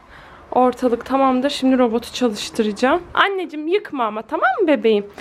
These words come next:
Oraya sığmaz. Onu da mı kaldıracaksın?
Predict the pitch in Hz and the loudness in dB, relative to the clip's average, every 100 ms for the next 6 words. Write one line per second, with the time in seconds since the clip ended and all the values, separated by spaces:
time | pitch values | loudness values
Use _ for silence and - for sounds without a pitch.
0 | - - 294 330 349 359 - 359 349 359 | -14 2 4 4 2 -2 -2 2 4 6
1 | 370 262 226 - - 359 640 494 - 269 | 4 4 -2 -10 0 2 4 2 2 2
2 | 233 202 208 208 - - 196 | 2 -4 -6 -6 -8 -10 -10